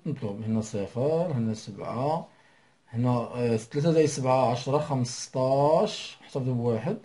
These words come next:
إذا هنا واحد، هنا ثمانية. فين نحولو للقنطار،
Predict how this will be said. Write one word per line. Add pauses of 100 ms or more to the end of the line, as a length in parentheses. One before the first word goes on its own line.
(540)
إذا
هنا
واحد،
هنا (120)
ثمانية. (500)
فين
نحولو
للقنطار،